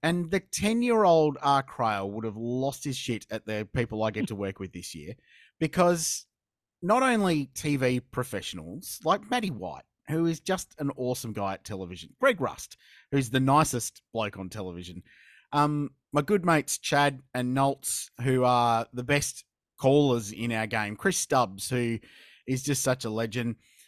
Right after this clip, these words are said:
Um, but then, uh, s-, how on earth has this happened that I get to work with, like, Tom Clarkson, who's been covering Formula One for twenty-five years, the nineteen ninety-six world champion, Damon Hill? Like,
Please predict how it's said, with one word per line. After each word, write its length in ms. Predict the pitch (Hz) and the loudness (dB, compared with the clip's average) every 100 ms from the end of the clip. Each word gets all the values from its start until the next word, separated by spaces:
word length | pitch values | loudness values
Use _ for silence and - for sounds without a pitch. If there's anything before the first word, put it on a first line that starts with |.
| _ | _
Um, 300 | - 151 156 - | -2 0 0 0
but 220 | 175 170 | 0 2
then, 460 | 180 175 170 165 - _ _ _ _ _ _ _ _ | 2 2 2 -2 -4 _ _ _ _ _ _ _ _
uh, 60 | 156 | -10
s-, 180 | - - | -10 -10
how 400 | 165 214 220 254 | -2 2 4 4
on 160 | 247 185 - | 2 -2 2
earth 380 | 156 139 131 - | 4 6 2 -4
has 240 | 135 127 | -4 -2
this 180 | 117 123 | -2 -4
happened 380 | 131 127 107 98 | 0 -2 -2 -2
that 100 | 113 | 2
I 80 | 139 | 2
get 200 | 147 - | 0 -2
to 80 | 139 | 0
work 320 | 139 139 135 | 2 0 0
with, 300 | 123 - - - | -4 -6 -14 -2
like, 180 | 131 127 - | -2 -2 -4
Tom 220 | 160 151 | -2 -2
Clarkson, 500 | 131 127 123 - 76 | 2 2 2 -4 -10
who's 360 | 107 113 107 - - - _ _ | -4 -4 -4 -10 -18 -20 _ _
been 160 | 135 131 | 0 2
covering 300 | 151 139 135 | 2 2 0
Formula 360 | - 131 117 113 | -2 -4 -2 0
One 200 | 113 110 | -2 -4
for 80 | |
twenty-five 560 | 110 - 113 104 107 98 | -10 -8 -6 -4 -4 -4
years, 340 | 104 98 87 - _ _ _ _ _ - | -8 -10 -12 -16 _ _ _ _ _ -6
the 120 | 143 | 0
nineteen 300 | 147 156 156 | 4 6 6
ninety-six 440 | 151 139 127 135 127 | 6 4 0 -4 -2
world 280 | 123 123 120 | 2 2 2
champion, 460 | 123 123 113 78 - _ _ _ _ - | -2 -2 -4 -12 -16 _ _ _ _ -6
Damon 320 | 120 127 110 | 0 0 0
Hill? 300 | 113 123 82 _ _ | -2 -2 -4 _ _
Like, 180 | 147 | -2